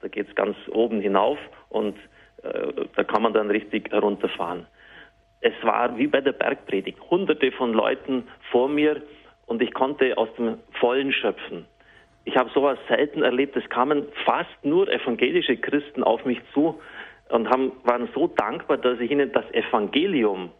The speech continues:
also nicht irgendwelche kirchliche Lehren, erschlossen habe. Da ist mir wieder klar geworden, weil die alle gesagt haben, "Radio Horeb, nie gehört, was ist denn das? Ist das irgendwas zum Essen oder sonst irgendetwas, ein Kaugummi?" Äh, da, da war,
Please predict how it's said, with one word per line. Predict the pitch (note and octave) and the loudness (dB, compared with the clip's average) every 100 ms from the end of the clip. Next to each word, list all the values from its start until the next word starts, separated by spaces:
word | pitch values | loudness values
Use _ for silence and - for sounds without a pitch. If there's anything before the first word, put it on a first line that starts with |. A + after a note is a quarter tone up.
| _ | _
also | G2+ G2 | -10 -4
nicht | A2 C3+ | -2 0
irgendwelche | A2+ A#2 G#2 | 0 2 0
kirchliche | G2 A#2 A#2 G#2 | 2 0 0 0
Lehren, | G2 G2 B2 C#3 - - - - | 2 2 2 -2 -8 -20 -14 -2
erschlossen | - - C3+ C#3+ - A#2+ F#2 | -2 0 0 0 -2 -6 -4
habe. | F2 F2 F2 - - | -4 -6 -12 -16 -4
Da | - | 0
ist | - - | 0 2
mir | B2+ A#2+ A#2 | 0 0 0
wieder | E3 D#3+ | 2 0
klar | - F#2+ B2+ | 2 2 2
geworden, | D3+ A#2+ C3 - D3 C#3+ - - - | 2 2 0 -2 -8 -8 -12 -20 -2
weil | A3 | 0
die | G#3+ - | 2 2
alle | G#2+ C3 | 2 0
gesagt | A2+ G2 G#2+ - | -2 0 -2 -2
haben, | G#2+ | -2
"Radio | G2 F#2+ F2 | -2 -4 -2
Horeb, | G#2 C#3 - - | 0 0 -2 -12
nie | G2 A2 | -6 0
gehört, | - G2 A#2+ - | 0 2 0 -2
was | - | -6
ist | A2 C#3+ | -4 -4
denn | B2 | 0
das? | F#2 F2 | 0 0
Ist | F2+ - | -6 -8
das | G2 | -2
irgendwas | G#2 G2 G2 - | 0 2 0 -2
zum | F#2+ | -2
Essen | F#2+ B2 - - | 0 0 -2 0
oder | G#2 G#2 | 0 0
sonst | G#2 A3+ - | 0 -4 0
irgendetwas, | B2 A#2+ A2+ A2 | 0 2 2 0
ein | F#2+ | 0
Kaugummi?" | F#2+ G#2 C3+ C3 C#3 D3+ - - - - - | 0 2 2 2 0 -2 -8 -16 -16 -16 -2
Äh, | A#2 A#2 - - - | 0 0 -4 -8 0
da, | A#2 - - - | 2 0 -2 0
da | A#2+ | 2
war, | A2+ A2 | 2 2